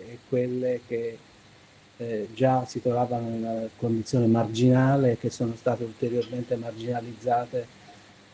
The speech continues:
dallo scoppio della pandemia e dai provvedimenti che sono stati adottati, dal cambiamento del, dell'ambiente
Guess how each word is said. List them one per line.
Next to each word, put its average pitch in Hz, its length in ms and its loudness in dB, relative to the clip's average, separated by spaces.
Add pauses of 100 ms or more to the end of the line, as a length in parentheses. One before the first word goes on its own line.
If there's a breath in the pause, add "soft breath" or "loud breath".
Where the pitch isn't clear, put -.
(240)
dallo 117 520 2
scoppio 123 460 2
della 113 180 2
pandemia 120 760 2
e 113 160 -2
dai 113 220 0
provvedimenti 113 760 -10
che 110 100 -12
sono 107 180 -12
stati 113 260 -4
adottati, 110 680 -2
dal 110 180 -2
cambiamento 117 680 2
del, - 680 2 (540)
dell'ambiente 127 1200 8